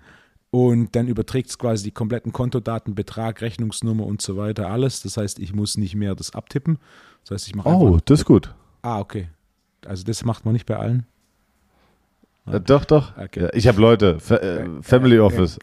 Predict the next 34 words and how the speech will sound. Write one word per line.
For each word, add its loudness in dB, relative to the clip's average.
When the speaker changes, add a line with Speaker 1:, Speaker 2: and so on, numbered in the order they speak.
Speaker 1:
Okay. -14
Ah, -6
okay. -14
<laughs> 0
Okay. -2
Speaker 2:
Rothschild 6
kümmert 6
sich, 2
Rothschild 4
Speaker 1:
Äh, -4
Speaker 2:
kümmert 2
sich 0
um 0
mich. 4
Speaker 1:
Armbrecht. -2
Armbrecht. -12
Speaker 2:
Ja, 0
ja. -2
Speaker 1:
Ähm, -6
na, -2
kannst -14
Speaker 2:
Du -20
kannst 2
Speaker 1:
einfach 4
Speaker 2:
investieren, 6
Wolfgang. 2
Speaker 1:
Kannst -4
einfach, -6
ähm, -4
ich -14
dachte, -8
das -8
Family -4
Office. -14